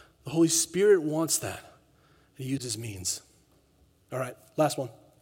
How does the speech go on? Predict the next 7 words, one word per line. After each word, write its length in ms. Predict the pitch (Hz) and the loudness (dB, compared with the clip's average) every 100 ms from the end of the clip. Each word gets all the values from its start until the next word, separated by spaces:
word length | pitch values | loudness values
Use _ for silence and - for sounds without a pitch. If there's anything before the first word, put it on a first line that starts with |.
| _ _ _ _ _ _ - | _ _ _ _ _ _ 0
Titus 280 | 160 151 | 2 2
one 140 | 147 143 | 0 0
one, 240 | 147 147 - - _ _ _ _ _ | 0 -2 -6 -20 _ _ _ _ _
teaching 300 | - 156 151 | 0 2 2
is 100 | 143 | 2
for 100 | 147 | 0
godliness. 560 | 139 131 123 113 - | 0 0 -4 -8 -10